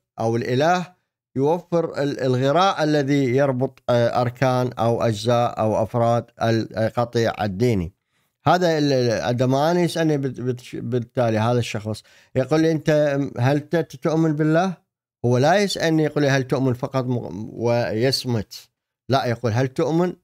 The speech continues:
بالله تحديدًا؟" هناك شيء محدد. هذا الشيء المحدد هو الذي يجب أن ننتبه له، ويجب أن نفهمه، ويجب أن نتعمق فيه أكثر. المشكلة احنا بالنسبة أن لا نتعمق في هذه القضايا، لا نناقشها. لماذا؟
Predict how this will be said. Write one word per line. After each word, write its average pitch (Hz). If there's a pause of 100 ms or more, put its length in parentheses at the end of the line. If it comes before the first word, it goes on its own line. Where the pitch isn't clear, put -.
بالله 123
تحديدًا؟" 117
هناك 120
شيء 147
محدد. 107 (800)
هذا 190
الشيء 196
المحدد 170
هو 147
الذي 131
يجب 120
أن 110
ننتبه 101
له، 85 (440)
ويجب 147
أن 143
نفهمه، 131
ويجب 123
أن 127
نتعمق 135
فيه 131
أكثر. 95 (360)
المشكلة 190
احنا 185
بالنسبة 160
أن 123
لا 147
نتعمق 175
في 131
هذه 117
القضايا، 101
لا 139
نناقشها. 185
لماذا؟ 139